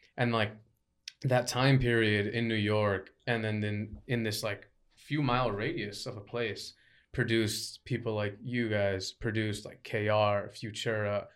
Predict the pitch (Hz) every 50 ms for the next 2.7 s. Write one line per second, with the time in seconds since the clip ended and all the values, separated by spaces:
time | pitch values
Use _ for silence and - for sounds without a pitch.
0 | _ - - - - 123 113 107 107 - - - 117 113 110 110 107 104 101 101
1 | 98 - - - - _ _ _ - - 139 123 113 110 107 - 120 117 117 113
2 | 107 - - - 110 107 107 101 104 107 104 107 107 -